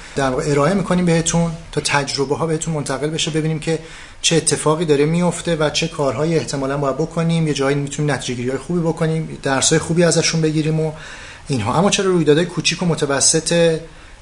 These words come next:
علمی فرهنگی هنری؟ یکی این که رویدادهایی هستن که سطح تعاملشون خیلی می‌تونه با-، بالا باشه،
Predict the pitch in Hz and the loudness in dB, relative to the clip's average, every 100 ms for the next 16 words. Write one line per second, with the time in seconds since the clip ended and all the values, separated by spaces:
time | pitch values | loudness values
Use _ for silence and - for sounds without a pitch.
0 | 147 135 135 135 135 127 135 135 120 135 | 0 2 0 0 0 2 0 -2 -4 -4
1 | 131 131 160 147 143 143 - - 147 185 | -4 -2 -2 -2 -2 -6 -14 -6 0 2
2 | 185 180 - 180 170 151 139 131 160 160 | 2 -2 0 0 0 2 2 2 2 2
3 | - 156 156 151 143 156 143 135 135 147 | 0 -2 0 0 0 -2 -2 -2 -2 -2
4 | - 135 - 165 170 160 - 156 156 151 | -2 -6 0 0 2 0 -2 0 2 0
5 | 151 139 135 127 156 151 151 147 - 151 | -2 -10 -10 0 4 4 4 4 2 0